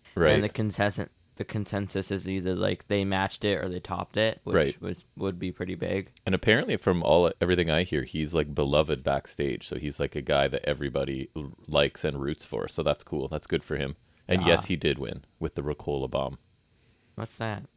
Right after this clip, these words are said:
Speaker 1: Not to spoil it from, that's one of his signature moves.
Speaker 2: The nut-, the neutralizer, like, the, the thing where he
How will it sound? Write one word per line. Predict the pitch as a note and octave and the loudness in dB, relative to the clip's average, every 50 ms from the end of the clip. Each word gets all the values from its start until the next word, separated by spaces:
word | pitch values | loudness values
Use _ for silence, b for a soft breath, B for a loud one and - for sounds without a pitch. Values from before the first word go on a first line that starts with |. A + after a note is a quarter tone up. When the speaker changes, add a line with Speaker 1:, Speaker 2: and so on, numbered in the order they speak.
| _ _ _ - - | _ _ _ -8 -6
Speaker 1:
Not | E2 C2 C2 - | -6 -6 -6 -6
to | D2 C#2+ | -10 -12
spoil | - - - B1+ B1 A#1 A1+ | -8 -6 -4 -4 -2 -2 -4
it | B1 - _ _ _ _ - | -4 -6 _ _ _ _ -16
from, | - - - - - - - _ _ | -12 -10 -10 -10 -10 -14 -16 _ _
that's | - C#2+ C#2 - - - | -6 -6 -6 -6 -6 -6
one | D#2+ D2+ D2+ | -4 -4 -4
of | D2 C#2 | -4 -4
his | - D#2+ D2+ D2+ D2 - | -2 -2 -2 -2 -4 -8
signature | - - - - E2 D#2 E2+ F2 - - F2 | -14 -8 -4 -4 -2 -2 -4 -6 -6 -6 -6
moves. | E2 G2+ A2 - - - | -6 -4 -6 -8 -8 -8
Speaker 2:
The | - G#2 | -6 -4
nut-, | G2+ G2 F#2+ F#2+ - - | -4 -4 -4 -6 -8 -10
the | G2+ F2+ - G2 | -10 -8 -6 -6
neutralizer, | F#2+ F#2+ F#2+ F#2 - A2 A2 A#2 A#2+ A#2+ B2+ B2 B2 | -4 -4 -6 -6 -4 -4 -2 -2 -2 -4 -6 -6 -6
like, | A#2 G2+ G2 - - | -6 -6 -8 -10 -14
the, | - _ _ | -20 _ _
the | - G2 G2 F#2+ F#2+ F#2 F#2+ F#2+ F#2 - _ _ _ _ _ _ | -6 -4 -4 -4 -4 -4 -6 -8 -12 -14 _ _ _ _ _ _
thing | - G2+ G2+ | -4 -4 -2
where | F#2+ F#2 | -2 -2
he | F2+ F2 | -4 -6